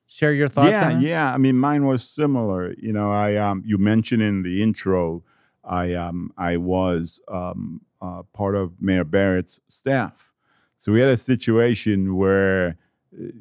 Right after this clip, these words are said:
Speaker 2: you know, a, a few African-American, uh, uh, folks wanted to see the mayor.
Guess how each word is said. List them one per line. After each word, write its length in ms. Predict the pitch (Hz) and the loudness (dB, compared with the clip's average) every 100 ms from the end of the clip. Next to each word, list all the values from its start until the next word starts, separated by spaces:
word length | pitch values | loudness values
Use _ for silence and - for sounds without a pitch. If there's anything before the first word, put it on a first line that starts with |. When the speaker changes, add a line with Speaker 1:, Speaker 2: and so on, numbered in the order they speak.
| _ | _
Speaker 2:
you 100 | 107 | -10
know, 240 | 85 82 - | -8 -8 -12
a, 280 | 85 - 87 | -16 -14 -8
a 40 | |
few 200 | - 113 | 0 2
African-American, 1120 | 104 98 95 107 95 95 95 92 92 87 87 - | 2 0 -2 0 2 2 0 -2 -2 -2 -4 -6
uh, 300 | 92 87 87 - | -10 -8 -10 -12
uh, 200 | 90 85 | -10 -10
folks 380 | - 98 95 - | -2 -2 -2 -4
wanted 300 | 90 92 85 | -4 -4 -6
to 80 | - | -10
see 200 | - 113 | 0 2
the 100 | 117 | 2
mayor. 360 | 147 175 104 | 2 0 -4